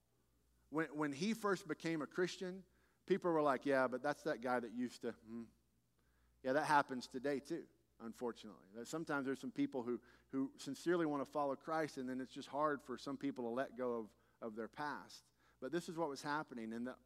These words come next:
the one person that did that, we know from Scripture, was Barnabas. Barnabas came along to Paul, and he's like, "All right, I'll take this guy under my wing." Barnabas was a leader in the church at that time, and he took Paul. And we know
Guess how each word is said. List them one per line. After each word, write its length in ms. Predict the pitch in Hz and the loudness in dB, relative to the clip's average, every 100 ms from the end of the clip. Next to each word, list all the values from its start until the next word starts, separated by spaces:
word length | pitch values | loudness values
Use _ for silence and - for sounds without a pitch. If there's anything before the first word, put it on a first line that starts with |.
| - | -6
the 80 | 131 | -2
one 220 | 156 262 | -2 -2
person 380 | - 220 185 160 | -2 -2 -2 -6
that 120 | 131 | -4
did 200 | 151 131 | -2 -2
that, 180 | 117 110 | -4 -4
we 100 | 127 | -4
know 140 | 143 | -4
from 160 | - 127 | -6 -10
Scripture, 320 | - 143 127 | -8 -8 -8
was 160 | 113 | -8
Barnabas. 400 | 98 127 143 69 - _ _ _ _ _ _ - | -4 -4 -4 -10 -20 _ _ _ _ _ _ 0
Barnabas 340 | 143 196 196 - | 2 4 2 -2
came 240 | 165 156 | -2 0
along 240 | 139 143 | 2 2
to 80 | 135 | 0
Paul, 420 | - 147 131 110 - _ _ _ | -2 0 2 -2 -8 _ _ _
and 80 | 135 | -6
he's 80 | 123 | -2
like, 160 | 127 | 0
"All 100 | 147 | 4
right, 200 | 180 135 139 - _ _ - | 4 2 -4 -14 _ _ -2
I'll 160 | 123 175 | 2 2
take 240 | 160 135 | 2 -2
this 180 | 123 - | -4 -8
guy 200 | 113 104 | -4 -4
under 140 | 104 104 | -4 -8
my 180 | 101 | -8
wing." 220 | 101 104 104 - | -8 -12 -18 -6
Barnabas 360 | 117 156 160 147 | 2 2 2 -2
was 140 | 147 | -2
a 40 | 135 | -2
leader 280 | 131 143 143 | 0 0 0
in 80 | |
the 60 | 131 | -2
church 320 | - 139 131 | -2 -2 -2
at 60 | 131 | -4
that 200 | 131 - | -6 -4
time, 220 | 135 131 | -2 -2
and 80 | 113 | -2
he 80 | 135 | -4
took 280 | - 127 | -4 -4
Paul. 280 | - 127 131 | 0 2 2
And 80 | 127 | 0
we 100 | 147 | -2
know 280 | 156 147 | 2 2